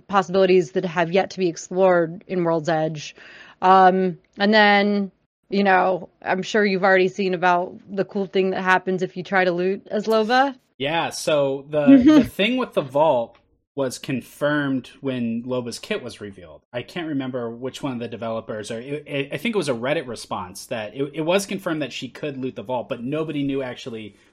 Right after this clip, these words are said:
Speaker 2: what would happen. I think you did a story about it, right, Whitney?
Speaker 1: I did indeed. But it was funny because last night I was playing and, um, I was just waiting for my ult to come up, and I could tell that my teammates,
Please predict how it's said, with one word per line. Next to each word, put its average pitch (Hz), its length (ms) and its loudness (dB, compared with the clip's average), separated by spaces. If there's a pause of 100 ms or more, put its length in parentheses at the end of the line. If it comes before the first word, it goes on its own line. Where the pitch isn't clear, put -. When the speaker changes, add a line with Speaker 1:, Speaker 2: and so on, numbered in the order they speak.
Speaker 2:
what 127 120 -4
would 113 100 -6
happen. 131 440 -6
I 107 80 -10
think 139 240 -10
you 127 60 -8
did 113 160 -10
a - 20 -12
story 135 300 -10
about 90 180 -16
it, 92 80 -20
right, 107 300 -16
Whitney? 139 240 -14 (640)
Speaker 1:
I 170 140 0
did 247 400 6
indeed. 294 800 2 (340)
But - 100 6
it 254 60 4
was - 160 0
funny 381 320 6
because 277 320 0
last 254 300 4
night 254 160 2
I 240 80 8
was 220 120 0
playing 233 760 2
and, 196 480 2
um, 185 520 6 (240)
I - 80 6
was 214 120 4
just 233 100 0
waiting 240 260 8
for 240 120 -6
my 214 160 2
ult 214 300 4
to 214 80 -6
come 202 200 0
up, 190 160 4
and 196 80 0
I 190 40 0
could 196 140 -4
tell 262 500 4
that 208 120 0
my 180 140 2
teammates, 208 800 -2